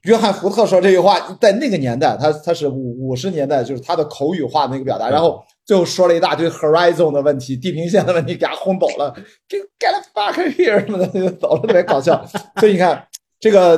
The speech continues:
Speaker 1: 大导演说出这个 picture 也无所谓的，他是有，有他的语言环境啊，就是
Speaker 2: 因为，因为是这样的，就是那个，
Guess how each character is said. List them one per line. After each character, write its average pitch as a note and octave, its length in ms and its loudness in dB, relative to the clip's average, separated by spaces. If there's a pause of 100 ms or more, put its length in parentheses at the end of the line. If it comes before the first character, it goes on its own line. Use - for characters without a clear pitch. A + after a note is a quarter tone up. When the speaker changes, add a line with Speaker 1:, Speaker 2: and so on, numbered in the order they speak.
Speaker 1:
大 - 200 0
导 D#3 160 2
演 D#3 140 6
说 F3+ 180 0
出 D#3+ 200 0
这 E3 100 -4
个 B2+ 140 2
picture D#3 360 0
也 C3+ 140 2
无 C3+ 160 0
所 D#3+ 160 0
谓 E3 140 6
的， - 200 -2
他 D#3+ 140 2
是 D3+ 340 2 (220)
有， D3+ 300 6
有 D3+ 200 2
他 F3 140 2
的 F3 100 4
语 D3+ 120 -4
言 D3+ 180 4
环 C3 220 -2
境 D3 260 -4
啊， A2 180 -8
就 A#2+ 140 -8
是 A#2+ 240 -2
Speaker 2:
因 A#3+ 100 -4
为， C#4 140 -4 (160)
因 B3 140 -4
为 D4 100 -4
是 C4 100 -6
这 B3 80 -6
样 D3 160 -4
的， G2+ 100 -10
就 F#3+ 120 -4
是 F3 220 -2 (100)
那 A3+ 200 -4
个， C#3 360 -6